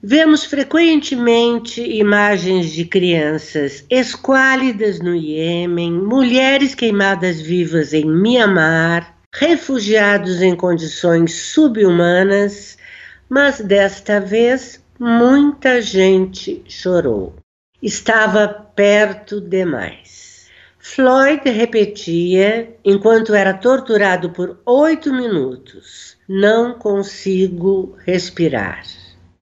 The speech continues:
Milhões de nós, no mundo inteiro, estamos literalmente na mesma situação.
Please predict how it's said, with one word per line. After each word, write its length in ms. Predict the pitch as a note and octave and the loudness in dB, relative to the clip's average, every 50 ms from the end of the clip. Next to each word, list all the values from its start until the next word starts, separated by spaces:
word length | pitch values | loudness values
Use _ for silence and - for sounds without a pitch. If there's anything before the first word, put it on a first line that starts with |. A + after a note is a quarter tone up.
| _ _ - | _ _ 0
Milhões 680 | G#3 G#3+ G#3+ G#3 G#3 A3+ A#3+ C4 C#4+ D4 D4+ C4 G#3+ | 2 4 4 6 4 4 4 4 4 4 2 2 0
de 140 | F#3 G#3 A3+ | -2 -2 -2
nós, 840 | A3 G#3+ G3+ F#3 F3+ F3+ F3+ F3+ F#3+ F#3 F#3 - - - - - _ _ _ - _ _ - | 0 0 2 2 2 0 0 0 -2 -6 -8 -14 -20 -20 -20 -20 _ _ _ -20 _ _ -4
no 160 | F3 F3+ F3 | -2 0 0
mundo 720 | F3 F3+ F3+ F3+ F#3+ G#3 A3 A#3+ C4 C4 C4 A#3+ G3+ G#3 | 0 0 2 2 4 4 4 4 2 2 0 2 2 2
inteiro, 960 | G#3+ G3+ G3 G3 G3+ G3+ - F#3 F#3 F#3 F#3+ G3 G3+ F3+ G3+ G3+ G#3 G#3 G3+ - - - - - - - | 4 2 2 0 -2 -2 -2 0 2 2 2 0 0 -2 -2 -4 -4 -6 -8 -14 -18 -18 -18 -18 -12 -8
estamos 580 | G3+ F#3 - - - B3 B3 B3 A#3+ A3+ F#3 G3+ | -8 -8 -4 0 2 2 2 2 0 -2 -2 -2
literalmente 1160 | F#3 A#3 C4 C#4 D#4+ F4+ F4 - F4+ E4 D4 C#4 C4 A#3+ A#3 B3 C#4 D4 D#4 D4+ D4 - A#3+ | -2 0 4 4 4 4 4 2 0 2 2 2 0 0 0 0 0 0 0 -2 -4 -6 -6
na 200 | A3+ A3+ A3 A3 | -4 -2 -2 -2
mesma 680 | A3 A3 A3 A3+ C4 D4+ E4 E4+ E4 D4+ D4 C#4+ C#4+ C#4 | -2 -4 -2 -2 0 2 2 2 2 0 0 0 0 -2
situação. 960 | - - C#4+ C4 A#3+ C4 C4 B3+ B3+ - - - D#3 C#3+ C#3 B2+ A#2 A#2 A#2+ | -2 -6 -10 -6 -2 -2 -2 -2 -2 -4 -6 -4 -4 -4 -4 -6 -8 -10 -16